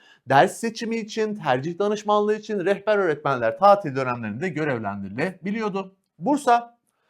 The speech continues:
Yüz yüze eğitim yapılmayan kurumlardaki öğretmenler yıllık izinlerini memur izin usulüne göre kullanır. Dursun. Ceyhan. Öğretmenler yaz tatilinde aralıksız iki ay izin yaparlar. Doğru bir ifade mi?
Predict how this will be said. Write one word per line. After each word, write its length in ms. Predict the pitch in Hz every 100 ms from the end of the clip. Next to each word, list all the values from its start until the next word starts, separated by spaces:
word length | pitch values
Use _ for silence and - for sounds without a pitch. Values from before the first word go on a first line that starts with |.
| _ _ _ _
Yüz 300 | 175 247 302
yüze 220 | 262 254 302
eğitim 400 | 269 254 294 262
yapılmayan 580 | 233 294 285 254 196
kurumlardaki 720 | - 233 247 262 269 254 254 185
öğretmenler 760 | 175 202 220 - 254 262 254 240
yıllık 560 | 151 170 196 247 294 -
izinlerini 640 | 214 208 220 185 160 135 139
memur 580 | 151 175 190 262 247 -
izin 360 | 175 170 262 254
usulüne 540 | 185 - 214 208 156 139
göre 420 | 156 202 240 - _
kullanır. 680 | 247 240 208 185 - - _ -
Dursun. 500 | 262 262 220 214 _ _ _ _ _ _
Ceyhan. 560 | 151 240 240 233 233 - _ _ _ _ _ _ _ -
Öğretmenler 840 | 220 240 240 240 240 247 262 285
yaz 320 | 262 269 277 -
tatilinde 500 | 262 254 233 196 175
aralıksız 640 | 208 220 220 214 285 233
iki 300 | 214 208 285
ay 180 | 269 269
izin 320 | - 214 240
yaparlar. 560 | 240 196 160 139 120 127
Doğru 260 | 214 277 277
bir 80 |
ifade 360 | 254 202 175 160
mi? 220 | 165 190